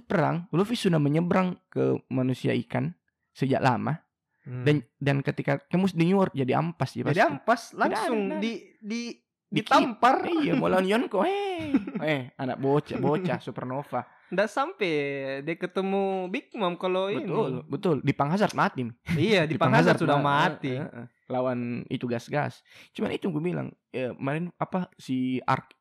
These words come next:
Speaker 1: Impel Down dan Marineford itulah yang paling ini sih. Dan itu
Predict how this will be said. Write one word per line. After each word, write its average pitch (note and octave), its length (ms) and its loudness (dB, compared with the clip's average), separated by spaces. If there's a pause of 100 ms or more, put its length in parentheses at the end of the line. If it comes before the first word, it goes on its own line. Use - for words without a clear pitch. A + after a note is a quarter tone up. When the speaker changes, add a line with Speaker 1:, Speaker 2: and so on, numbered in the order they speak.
(160)
Speaker 1:
Impel C3 300 0
Down C3 420 2
dan B2 400 -2
Marineford B2+ 460 -4
itulah D#3 320 0
yang B2+ 160 -2 (800)
paling A2+ 260 -4
ini A#2 120 -2
sih. B2 200 -10
Dan C3+ 180 2
itu F3 220 2